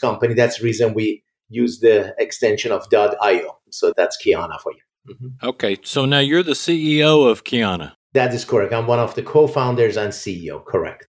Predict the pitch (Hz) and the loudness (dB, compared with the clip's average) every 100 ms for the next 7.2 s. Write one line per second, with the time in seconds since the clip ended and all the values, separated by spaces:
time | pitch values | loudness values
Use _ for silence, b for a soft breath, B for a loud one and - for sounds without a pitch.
0 | - 123 131 160 170 - 131 131 - 107 | -6 -2 2 2 2 0 -2 -4 -6 0
1 | 139 139 - 120 117 117 147 147 139 131 | 2 2 0 -2 0 2 0 0 -2 -2
2 | 127 113 117 - 127 113 - 65 92 104 | -2 0 -2 0 0 0 -6 _ -20 -6
3 | 143 156 135 131 117 113 123 147 143 - | -2 2 2 2 4 4 4 4 2 0
4 | _ _ - 139 - 131 131 131 127 113 | _ _ -6 -6 -2 2 4 4 4 0
5 | b b 113 104 107 101 - 135 135 123 | b b -6 -2 0 0 -2 0 2 2
6 | 107 - - 147 95 78 85 85 117 117 | 0 0 -2 -4 -4 -6 -10 -8 -6 -4
7 | 123 135 | -6 -8